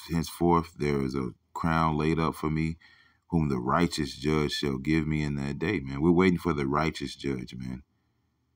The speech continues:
We, we're not gonna be standing in front of Esau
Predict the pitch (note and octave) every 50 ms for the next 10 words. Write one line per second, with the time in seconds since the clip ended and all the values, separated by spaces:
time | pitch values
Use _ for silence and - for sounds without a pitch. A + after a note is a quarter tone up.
0 | _ _ _ - D2 D#2+ D2+ D2+ F2 E2+ F#2 F2+ F2 F2 F2+ D#2+ D#2+ D#2 - -
1 | F#2 F2 E2+ E2+ E2 D#2 D2+ - - E2 D#2+ D2+ C#2+ - - D2+ E2 E2 D#2+ -
2 | - D#2+ C#2+ C#2 C#2 C2+ C2